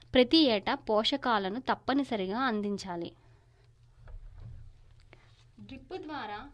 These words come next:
కొబ్బరిలో ఎరువులు ఇచ్చినప్పుడు, సిఫారసు చేసిన మోతాదులో డెబ్బై ఐదు శాతం ఎరువులు, అనగా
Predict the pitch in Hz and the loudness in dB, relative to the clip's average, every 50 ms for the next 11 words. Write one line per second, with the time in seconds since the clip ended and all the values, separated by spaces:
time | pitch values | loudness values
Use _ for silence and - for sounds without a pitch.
0 | - - - 240 214 202 202 214 262 277 269 240 214 208 202 214 294 - - 220 | -20 -20 -14 -14 -14 -12 -10 -10 -10 -8 -8 -8 -8 -8 -8 -8 -10 -10 -6 6
1 | 214 226 220 254 277 330 339 339 311 247 208 - - - 240 226 208 208 - 185 | 8 10 10 12 12 12 12 12 12 12 10 8 6 8 8 8 6 6 6 8
2 | 185 190 233 269 - - - - - 262 - - 311 330 359 370 349 - - - | 8 8 6 4 0 -8 -4 4 6 6 12 12 12 12 12 12 12 8 12 12
3 | 285 277 277 285 254 247 226 208 196 196 202 214 - 247 240 226 214 202 196 190 | 12 12 12 8 8 8 8 10 10 10 10 10 10 10 12 12 10 10 8 8
4 | 214 294 - - - - - - - 208 233 220 190 214 269 302 302 294 277 269 | 6 6 2 -4 -14 -20 -14 0 10 10 10 10 12 12 12 12 12 12 12 12
5 | 247 247 - 247 214 202 202 - 285 277 254 220 202 196 202 196 190 190 214 - | 10 8 8 8 8 8 8 8 8 10 12 12 10 10 10 8 6 4 4 2
6 | - - - - - - 202 220 226 220 233 247 285 359 | -2 -12 -16 -4 4 4 6 6 6 4 4 2 2 0